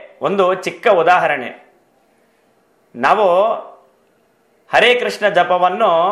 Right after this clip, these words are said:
ಈಗ ಆಚೆ ಮಾಡುವ ಒಂದು ಪರಿಸ್ಥಿತಿ. ಆಗ ಜಪ ಮಾಡಲು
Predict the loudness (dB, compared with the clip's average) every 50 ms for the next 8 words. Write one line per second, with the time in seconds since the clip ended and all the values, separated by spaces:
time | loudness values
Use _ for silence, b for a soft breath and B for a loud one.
0 | -4 -6 -10 -16 -20 -14 _ -4 0 2 2 4 4 2 0 -2 -6 -8 -4 -2
1 | 0 2 2 2 0 -2 0 2 2 2 2 0 -2 -2 -2 -2 -2 -2 -2 0
2 | 0 -2 -2 -4 -8 -10 -10 -10 -12 -14 -14 -20 _ _ _ _ _ _ _ _
3 | _ _ _ _ _ _ _ _ _ _ _ _ _ _ _ _ _ _ _ _
4 | _ _ -2 -2 0 2 2 2 2 0 -2 -4 -6 -2 0 0 2 2 2 0
5 | 0 0 0 0 0 -2 0 0 0 2 2 2 0 -2 -4